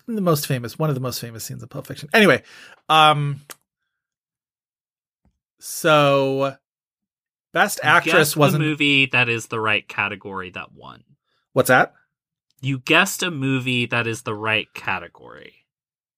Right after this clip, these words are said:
Speaker 1: I guessed a movie that is the right category. But you said it's
Speaker 2: What?
Speaker 1: a category where, like, it was, like, two people, like, neck and neck to win.
Speaker 2: Not necessarily neck and neck, but, like, the only two conceivable winners.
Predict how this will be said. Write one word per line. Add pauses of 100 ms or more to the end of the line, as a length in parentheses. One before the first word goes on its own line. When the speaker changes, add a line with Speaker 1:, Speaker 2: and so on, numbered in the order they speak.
(200)
Speaker 1:
I
guessed
a
movie
that
is
the
right
category. (280)
But
you
said
it's
Speaker 2:
What?
Speaker 1:
a
category
where,
like,
it
was,
like,
two
people,
like,
neck
and
neck
to
win. (640)
Speaker 2:
Not
necessarily
neck
and
neck,
but,
like,
the
only
two
conceivable
winners.